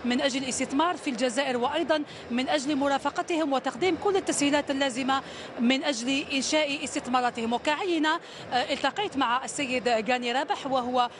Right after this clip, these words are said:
مستثمر في مجال الطاقات المتجددة، هذا المجال الذي يفتح آفاقاً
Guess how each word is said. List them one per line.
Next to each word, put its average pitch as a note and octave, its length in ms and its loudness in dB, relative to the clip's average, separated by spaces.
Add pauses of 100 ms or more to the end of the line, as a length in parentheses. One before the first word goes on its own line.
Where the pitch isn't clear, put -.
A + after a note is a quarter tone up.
(220)
مستثمر D4+ 540 2
في C#4+ 200 -2
مجال B3+ 300 0
الطاقات D#4 380 0
المتجددة، A#3+ 680 0
هذا C#4 280 0
المجال E4+ 360 2 (360)
الذي C#4+ 320 2
يفتح E4 340 -4
آفاقاً D#4+ 560 0